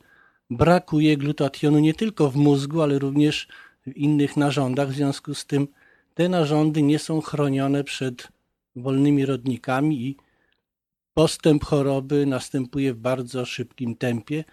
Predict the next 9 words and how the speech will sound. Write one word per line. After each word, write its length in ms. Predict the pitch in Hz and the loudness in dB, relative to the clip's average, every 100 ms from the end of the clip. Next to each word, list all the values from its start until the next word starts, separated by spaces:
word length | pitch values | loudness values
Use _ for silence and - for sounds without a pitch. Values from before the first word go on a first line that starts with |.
| _ _ | _ _
Są 280 | - 208 196 | -2 -2 0
to 220 | 180 160 | 0 -2
głównie 540 | 127 131 147 151 156 | -4 -4 -2 2 0
choroby 420 | - 143 143 139 | 0 0 0 -2
cywilizacyjne. 1080 | - - 143 139 131 127 - 117 98 82 _ _ _ _ _ _ _ _ - 131 135 | -6 -4 -2 -2 -2 -6 -4 -8 -8 -14 _ _ _ _ _ _ _ _ -14 -10 -8
Seleniнотриггліцериди, 1500 | 131 170 156 165 196 180 143 165 156 160 - 160 156 135 131 | -4 -2 0 2 2 0 -2 -4 -2 -8 -4 -2 -2 -2 -4
o 100 | 123 | -4
których 540 | 120 - 131 127 - 143 | -8 -8 -6 -6 -6 -6
mówiłem, 720 | 131 120 127 131 151 175 | -6 -6 -4 -2 0 -2